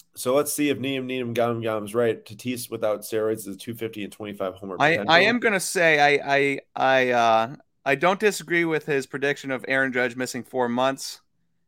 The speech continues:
Speaker 2: Aaron Judge has missed a lot of games. I will disagree with this. I don't think Tatis is using steroids to become a better baseball player. I think it was because he's probably trying to get healthy.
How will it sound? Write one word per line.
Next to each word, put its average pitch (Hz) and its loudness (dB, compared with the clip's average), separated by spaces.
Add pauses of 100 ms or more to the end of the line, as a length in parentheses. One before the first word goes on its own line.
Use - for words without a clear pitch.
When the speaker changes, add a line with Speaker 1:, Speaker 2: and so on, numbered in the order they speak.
Speaker 2:
Aaron 127 0
Judge 123 0
has 123 -6
missed 123 -6
a 123 -4
lot 120 4
of 113 -2
games. 127 -2
I 127 0
will 196 2
disagree 175 -2
with 131 -4
this. 120 0 (320)
I 139 2
don't 160 0
think 165 -2
Tatis 147 -8
is 131 -10
using 135 -4
steroids 127 0
to - -18
become 120 -6
a 104 -2
better 110 2
baseball 123 0
player. 123 2 (420)
I 98 -4
think 120 -4
it 107 -2
was 104 -4
because 104 -4
he's 101 -8
probably 104 -2
trying 101 -4
to 90 -10
get 95 -4
healthy. 87 -10